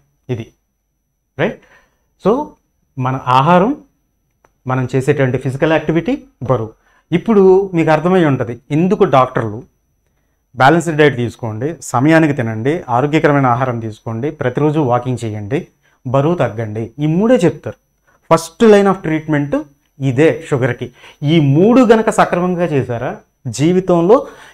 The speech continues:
మీకు షుగర్ సమస్య అనేది రాదు. And క్లాసు ముగించే ముందు ఇంకొక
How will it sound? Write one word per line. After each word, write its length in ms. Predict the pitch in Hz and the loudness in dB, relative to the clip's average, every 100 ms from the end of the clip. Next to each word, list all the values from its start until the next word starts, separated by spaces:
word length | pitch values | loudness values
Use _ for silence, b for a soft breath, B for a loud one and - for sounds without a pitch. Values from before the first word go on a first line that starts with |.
| - | -4
మీకు 180 | 143 147 - | -2 -2 -4
షుగర్ 260 | 139 180 127 | -4 -4 -4
సమస్య 280 | 143 139 135 | -6 -6 -6
అనేది 220 | 127 143 165 110 | -6 -4 -4 -2
రాదు. 260 | 113 117 - _ _ _ _ _ - | -2 -4 -12 _ _ _ _ _ -6
And 140 | 127 104 - _ b b b b b - | -4 -6 -14 _ b b b b b 0
క్లాసు 380 | 143 170 170 185 175 160 143 | 2 2 2 2 2 0 0
ముగించే 360 | 143 170 170 165 147 | 0 2 2 0 0
ముందు 220 | 147 220 208 | 0 0 -2
ఇంకొక 280 | 147 143 | 0 0